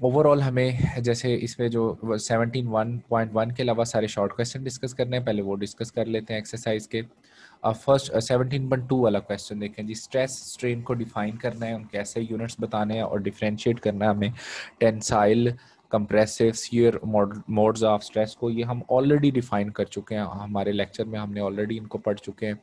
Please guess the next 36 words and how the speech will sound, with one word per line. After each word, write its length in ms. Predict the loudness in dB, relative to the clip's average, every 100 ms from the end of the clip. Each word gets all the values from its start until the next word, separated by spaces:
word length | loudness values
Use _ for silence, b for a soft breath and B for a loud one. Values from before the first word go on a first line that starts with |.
| B B B B
So 160 | -4 0
paper 280 | 0 0 0
में 120 | -2
अक्सर 220 | -4 -4
ये 80 | -4
short 260 | 0 0 2
question 360 | -2 -2 -4
में 120 | -2
differentiate 520 | -2 -2 -4 -2 -4 -2
करना 280 | -2 0
आ 100 | 0
जाता 280 | 0 -2 -2
है, 60 | -4
Stress 300 | 0 0 0
strain 280 | 0 0 0
को, 200 | 0 -2
और 80 |
स्ट्रे-, 320 | -2 -4 -4 0
stress 300 | 2 2 0
पूछ 280 | -4 -2
सकता 260 | -2 -2 0
है, 40 |
उसकी 220 | 0 -2 -2
types 340 | 2 2 0
पूछ 180 | -4 -4
सकता 320 | -4 -2 2
है, 100 | 2
strain 360 | 0 -2 -2 0
पूछ 280 | -2 -2
सकता 240 | -4 0 2
है, 40 |
उसकी 200 | 2 -2
types 380 | -2 0 0 -4
पूछ 180 | -6 -6
सकता 340 | -8 -6 -2
है। 120 | -2